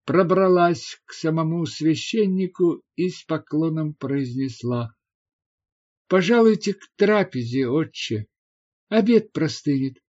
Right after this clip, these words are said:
Бабы посмотрели на пришлую неласково, но возразить не посмели. «Мужика надо кормить, это святое!» поп он там или не поп.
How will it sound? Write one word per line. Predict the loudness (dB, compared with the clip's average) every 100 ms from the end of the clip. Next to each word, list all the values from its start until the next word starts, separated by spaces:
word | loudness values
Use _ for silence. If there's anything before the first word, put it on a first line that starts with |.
| _ _ _ _ _ _ -8
Бабы | 2 2 4 2 2
посмотрели | -2 -2 -4 -2 4 6 6 4
на | 2 -4
пришлую | -4 0 0 -2 -8 -4 0 0 0
неласково, | 0 0 2 0 -2 -10 _ -8 -6 -4
но | -4 -4 -4 -4
возразить | -4 -2 0 0 2 0 -2 -6
не | -6
посмели. | -4 -8 -8 -8 -6 -6 -6 -8 -14 _ _ _ _ _ _ _ _ _
«Мужика | -2 4 4 4 4 4
надо | 2 0
кормить, | 0 0 0 2 0 -2 -14 _ _
это | -10 -8
святое!» | -8 -4 -4 0 2 4 2 0 -6 _ _ _ _ _ 4
поп | 6 6 4
он | 0 0 0
там | 0 0 -2 0
или | 2 2 2
не | 2 0
поп. | -2 -8 -8